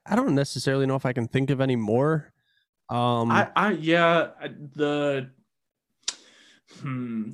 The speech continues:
Speaker 2: what about I don't, I don't know. April, I'm trying to think of some Netflix ones. There was one we watched.
Speaker 1: What about You?
Speaker 2: I can't.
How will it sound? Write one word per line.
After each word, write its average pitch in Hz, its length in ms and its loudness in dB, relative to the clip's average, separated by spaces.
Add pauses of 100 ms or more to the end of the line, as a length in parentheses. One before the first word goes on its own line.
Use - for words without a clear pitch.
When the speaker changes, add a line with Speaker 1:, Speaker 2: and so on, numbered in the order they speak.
(100)
Speaker 2:
what 156 160 2
about 156 640 6 (560)
I 135 60 -4
don't, 143 240 -4
I 135 40 -6
don't 143 140 -4
know. 127 200 -4
April, 131 760 -4 (100)
I'm 165 80 -2
trying 349 180 0
to 339 60 0
think 254 120 2
of 214 60 2
some 139 240 2
Netflix 147 500 2
ones. 127 220 -2
There 170 140 6
was 185 220 4
one 151 380 2
we 147 120 6
watched. 127 460 2
Speaker 1:
What 170 80 4
about 220 200 4
You? 135 360 2
Speaker 2:
I 139 60 -10
can't. 135 320 -6